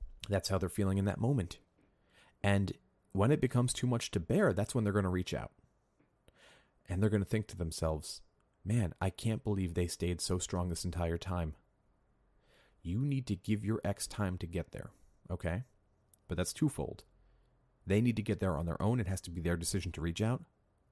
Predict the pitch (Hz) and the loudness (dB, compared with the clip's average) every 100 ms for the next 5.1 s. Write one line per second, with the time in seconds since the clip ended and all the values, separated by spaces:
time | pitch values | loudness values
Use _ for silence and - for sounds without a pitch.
0 | _ - 139 135 165 143 127 131 98 90 | _ -2 0 2 2 2 2 2 0 0
1 | 98 - 92 95 90 82 - - - - | 0 -2 0 0 0 -2 -4 -6 -8 -8
2 | - 143 135 117 110 90 87 82 76 67 | -2 -2 0 -2 0 0 -2 -2 -4 -4
3 | - - _ _ _ _ _ _ - _ | -6 -12 _ _ _ _ _ _ -20 _
4 | 107 101 85 - 101 - 87 85 87 64 | 2 4 2 0 -2 0 0 -2 -2 -6
5 | - | -10